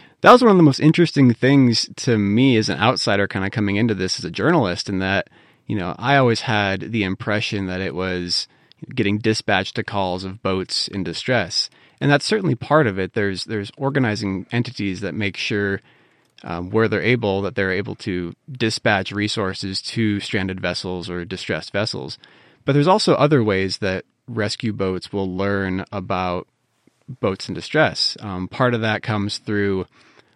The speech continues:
um, simply having binoculars out on the, on the deck and, and looking around and trying to spot things, looking at your radar screen and trying to spot things. And the other part of it is actually sort of a, a network of, we call them engine fishers. These people,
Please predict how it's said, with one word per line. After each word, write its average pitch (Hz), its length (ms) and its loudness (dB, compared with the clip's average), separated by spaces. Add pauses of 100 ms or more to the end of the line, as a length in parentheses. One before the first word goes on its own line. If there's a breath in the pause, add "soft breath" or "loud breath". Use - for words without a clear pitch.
(120 soft breath)
um, - 160 -12
simply 107 380 0
having 101 260 -2
binoculars 101 680 -2
out 90 360 -8
on 92 140 -10
the, 87 160 -10 (380)
on 90 160 -8
the 98 80 -8
deck 113 340 -2
and, 87 140 -6
and 85 280 -10
looking 104 400 -4
around 98 420 -2
and 92 100 -6
trying 98 300 -4
to 92 80 -6
spot - 400 -4
things, 71 320 -10
looking 98 300 -8
at - 80 -10
your 110 100 -4
radar 104 380 0
screen 85 260 -10
and 85 80 -10
trying 101 220 -6
to 95 80 -6
spot 104 340 -6
things. 78 320 -10 (520 soft breath)
And 101 160 -2
the 135 40 4
other 196 160 4
part 104 240 -2
of 104 120 -4
it 110 100 0
is 107 240 2
actually 104 640 -2 (160)
sort - 220 -4
of 113 160 -4
a, 95 300 -4 (340 soft breath)
a 101 100 -2
network 113 540 2
of, 98 360 -4
we 117 80 -8
call 110 180 -4
them 104 160 -2
engine 107 400 0
fishers. - 640 -8
These 95 200 -8
people, 95 500 -4